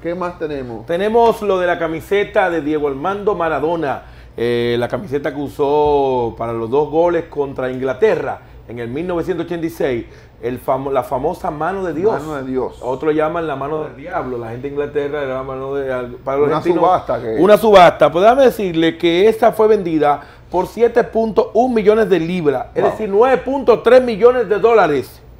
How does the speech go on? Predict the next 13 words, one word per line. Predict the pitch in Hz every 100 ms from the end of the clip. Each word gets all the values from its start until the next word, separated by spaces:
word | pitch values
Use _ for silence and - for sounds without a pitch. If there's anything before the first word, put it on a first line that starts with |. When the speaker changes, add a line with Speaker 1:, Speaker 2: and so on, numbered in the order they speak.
| - - - -
Speaker 2:
El | 123
mayor | 147 147 196
monto | 202 208 202
pagado | 175 170 185 190
en | 180
una | 185
subasta | 185 180 190 190 196
de | 170 156
recuerdo | 151 165 180 180
deportivo. | 165 143 139 113 127 139 127 101 98 - - - -
La | 113 127 127 123
casa | 143 156 170
Solvay | 151 190 156 143